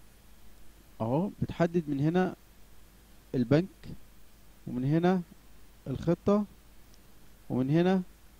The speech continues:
بتحط المبلغ وتعمل توجيه. زي ما انت شايف كده هتلاقي المبلغ وصل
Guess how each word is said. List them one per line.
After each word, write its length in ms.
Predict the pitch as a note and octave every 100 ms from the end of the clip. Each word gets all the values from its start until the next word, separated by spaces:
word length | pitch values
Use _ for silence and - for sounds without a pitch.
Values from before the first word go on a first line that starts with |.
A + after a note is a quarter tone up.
| - - - -
بتحط 300 | - E3+ F3+
المبلغ 440 | D#3+ D#3+ E3+ F3+ D#3
وتعمل 500 | D3+ E3 E3+ E3 D#3 - - - -
توجيه. 480 | B2 B2+ D#3 F3 E3+ - - - - - - - - - -
زي 100 | C#3+
ما 60 |
انت 120 | D#3+ D3+
شايف 260 | D#3+ D#3+ -
كده 180 | E3
هتلاقي 380 | D#3 - D#3 D3+
المبلغ 680 | D3 C3+ C3 B2+ D3+ D3 C#3
وصل 220 | D#3 D3+